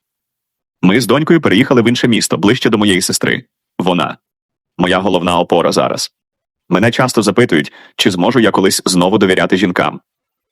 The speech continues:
Чесно? Не знаю. Зараз кожна думка про нові стосунки викликає в мене паніку. Я досі ставлю камеру в кожній кімнаті свого нового помешкання. Це моя нова реальність. Це мій страховий поліс від брехні. Я дивлюся на свою дівчинку.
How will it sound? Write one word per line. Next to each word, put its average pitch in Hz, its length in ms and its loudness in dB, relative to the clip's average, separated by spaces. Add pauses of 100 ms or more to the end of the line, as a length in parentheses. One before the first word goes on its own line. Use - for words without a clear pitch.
(280)
Чесно? 127 460 -2 (680)
Не 95 180 0
знаю. 92 400 -2 (480)
Зараз 90 300 0
кожна 123 280 2
думка 110 300 2
про 98 120 0
нові 98 180 2
стосунки 107 420 0
викликає 101 420 2
в 101 60 -2
мене 104 180 0
паніку. - 500 -4 (360)
Я 92 160 2
досі 131 300 2
ставлю 131 320 0
камеру 139 320 2
в - 60 -2
кожній 110 320 0
кімнаті 98 380 0
свого 98 260 0
нового 90 300 0
помешкання. 69 640 -4 (360)
Це 117 240 -2
моя 101 260 0
нова 92 260 2
реальність. 69 600 -2 (320)
Це 135 220 0
мій 143 120 0
страховий 120 560 0
поліс 107 420 0
від 107 120 2
брехні. 90 480 -2 (540)
Я 104 220 2
дивлюся 139 360 2
на 143 80 0
свою 127 240 4
дівчинку. - 580 0